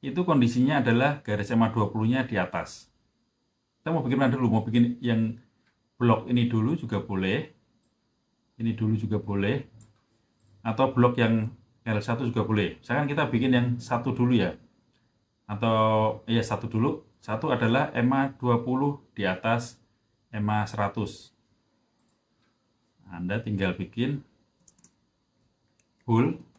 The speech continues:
Kenapa bull? Bull ini akan menghasilkan nilai true atau false. Kenapa kita butuh nilai true atau false? Karena kita akan me-, mengecek suatu kondisi, di mana jika kondisinya adalah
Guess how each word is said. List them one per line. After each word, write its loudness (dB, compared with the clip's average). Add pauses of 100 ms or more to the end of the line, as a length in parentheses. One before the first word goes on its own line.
(400)
Kenapa 0
bull? 0 (1200)
Bull 4
ini 8
akan 2
menghasilkan 0
nilai 0
true -4
atau -2
false. -4 (320)
Kenapa -4
kita -6
butuh -2
nilai -2
true 0
atau -2
false? -6
Karena -2
kita -4
akan -2
me-, 0 (1400)
mengecek 0 (400)
suatu -2
kondisi, 2 (720)
di 0
mana 4
jika -2
kondisinya 4
adalah 0